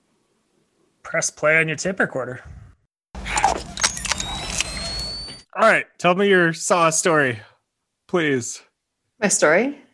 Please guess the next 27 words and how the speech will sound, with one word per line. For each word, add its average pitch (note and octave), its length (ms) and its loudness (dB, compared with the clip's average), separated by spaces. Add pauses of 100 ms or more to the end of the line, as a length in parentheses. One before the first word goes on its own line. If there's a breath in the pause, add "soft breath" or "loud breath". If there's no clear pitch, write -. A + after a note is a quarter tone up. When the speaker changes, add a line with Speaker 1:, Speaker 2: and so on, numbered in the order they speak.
(360)
Speaker 1:
What, G#3 360 -2
your, G3 140 0
Speaker 2:
Or, G3 80 0
like, F3+ 160 4
Speaker 1:
what'd G3 40 -8
you G#3+ 160 -4
Speaker 2:
my C#4+ 100 -2
Speaker 1:
think? C#4+ 100 2
Speaker 2:
history A#3+ 460 4
with A#3 200 -2
Saw? A#3+ 260 -2 (480 soft breath)
Speaker 1:
Sure, F4+ 320 0
whatever. D#4+ 400 -2 (480 soft breath)
Speaker 2:
That E4 120 6
was A4 260 4
really D#4 240 2
fun. A3+ 600 2
That A#3+ 100 4
was C#4 160 4
really C4+ 180 4
fun C4 200 0
to G3+ 60 0
watch. F#3+ 380 0
I, A#3+ 360 4 (360)
I C4 300 4
saw A3 300 6
it - 380 2